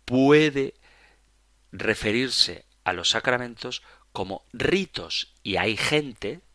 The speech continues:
que puede entender que un rito es siempre un rito mágico.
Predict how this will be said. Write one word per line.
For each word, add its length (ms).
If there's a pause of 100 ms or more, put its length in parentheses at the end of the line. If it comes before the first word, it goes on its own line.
que 120
puede 360
entender 680
que 140
un 140
rito 380 (320)
es 260
siempre 680 (120)
un 160
rito 400 (120)
mágico. 720